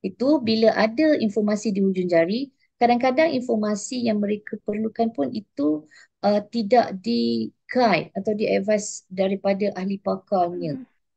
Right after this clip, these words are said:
Speaker 1: Macam contoh kan, macam saya kata tadi, you assess you sendiri tahap kesihatan mental. Oh, madam, madam, saya datang ni, saya rasa result saya ni, saya depressed. Oh, saya ni dalam ni, dia tunjuk saya A D H D teruk ni. Uh, kalau dia datang untuk kita buat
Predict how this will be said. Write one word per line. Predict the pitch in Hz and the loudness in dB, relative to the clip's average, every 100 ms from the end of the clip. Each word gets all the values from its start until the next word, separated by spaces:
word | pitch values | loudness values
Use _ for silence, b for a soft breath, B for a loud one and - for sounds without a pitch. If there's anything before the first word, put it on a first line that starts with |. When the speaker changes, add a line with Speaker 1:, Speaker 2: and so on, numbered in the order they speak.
| _ | _
Speaker 1:
Macam | - 202 214 | -4 0 2
contoh | 208 196 202 190 | 4 4 2 2
kan, | 247 185 | 2 2
macam | 180 185 | -2 -6
saya | 202 | -6
kata | 196 190 | -4 -4
tadi, | 190 190 202 185 | -4 -2 -4 -6
you | 190 220 220 220 - | -6 -4 -2 -4 -4
assess | 202 - 233 226 220 | -4 2 2 2 -6
you | |
sendiri | 214 202 208 214 | -4 -2 -2 -4
tahap | 202 202 - | -4 -4 -2
kesihatan | - 190 190 | 0 0 0
mental. | 175 175 170 151 143 147 | -4 -6 -2 -2 -2 -4
Oh, | |
madam, | 165 180 190 | -2 -2 0
madam, | 196 | 0
saya | 170 180 170 180 | -2 -2 0 -2
datang | 185 196 | -2 -4
ni, | 202 | -2
saya | 185 190 | -2 -2
rasa | 208 220 B B B 185 | -4 -10 B B B -4
result | 185 202 | -2 -2
saya | - 233 240 | -2 0 0
ni, | |
saya | 247 240 208 | 0 0 0
depressed. | 214 269 202 - - _ b - | -2 0 0 0 -12 _ b -2
Oh, | 233 | 0
saya | 233 254 | 2 2
ni | 294 302 | 2 2
dalam | 277 269 269 | 0 -2 -2
ni, | 247 285 | -2 -2
dia | 240 247 | -4 -6
tunjuk | 262 262 | -6 -6
saya | - 254 | -4 -2
A | - | -2
D | 214 226 | -2 -2
H | 214 | -4
D | 240 | -8
teruk | 247 247 311 - | -6 -6 -4 -4
ni. | 349 254 - b b | -2 -2 -6 b b
Uh, | - 160 - _ | -10 -10 -10 _
kalau | - 220 240 339 381 | 2 4 4 2 0
dia | 254 226 | 0 0
datang | 233 - 208 202 | 0 0 -2 -2
untuk | 202 202 214 - | -6 -6 -10 -10
kita | 202 _ - 196 | -12 _ -6 -4
buat | 180 170 | -4 -6